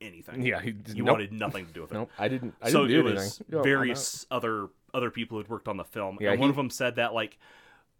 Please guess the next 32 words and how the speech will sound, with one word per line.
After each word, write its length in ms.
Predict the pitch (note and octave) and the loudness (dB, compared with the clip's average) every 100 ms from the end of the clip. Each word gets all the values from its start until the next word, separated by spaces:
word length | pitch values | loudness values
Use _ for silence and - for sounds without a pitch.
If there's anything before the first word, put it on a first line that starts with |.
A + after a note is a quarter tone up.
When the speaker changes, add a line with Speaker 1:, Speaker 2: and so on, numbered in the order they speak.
| _ - | _ -2
Speaker 1:
they 140 | D3 D3 | 2 4
didn't 200 | D#3 F3+ | 2 -2
even 160 | D#3+ | -2
have 160 | C3+ G#2+ | -2 -4
a 40 | |
title 400 | - - D3 F#3 | -4 0 2 0
for 160 | F3+ F#3 | -2 -6
this 140 | F#3 | -4
movie 260 | F#3+ F#3+ G3 | -6 -6 -4
when 120 | F3+ | -4
they 120 | F#3 | -4
announced 380 | F3+ F3+ G3 - | -4 -4 -4 -4
it. 120 | F#3 | -2
They 140 | C#3 B2+ | 0 2
had 220 | C3+ C#3+ | 0 0
a 140 | C#3+ B2 | -6 -8
release 480 | A#2+ A#2 A2+ F#2+ | -6 -6 -6 -8
date. 220 | - E2+ F#2+ | -10 -12 -12
They 100 | F2+ | -8
did 180 | A2 | -6
not 140 | A#2 G#2 | -4 -4
have 180 | G#2+ G2+ | -4 -6
a 60 | |
movie. 260 | F2+ F2 - | -8 -12 -8
Speaker 2:
Oh, 300 | C3+ A#2 G2+ | -8 -6 -8
Lord. 520 | F#2 G#2+ A2 G#2+ G#2 - - _ _ _ _ _ _ _ _ - | -4 -2 -2 -2 -8 -10 -18 _ _ _ _ _ _ _ _ -2
Speaker 1:
It 140 | A#2+ | 0
is 360 | A2 G2+ - - _ _ _ _ | 0 -2 -10 -20 _ _ _ _
terrible. 460 | - G#2+ E2 D#2 - | -10 -8 -8 -10 -8
Speaker 2:
That's 160 | B2+ G2 | -6 -4
Speaker 1:
Yeah. 60 | |
Speaker 2:
such, 680 | - - - C#3 B2 - | -4 -4 6 8 8 4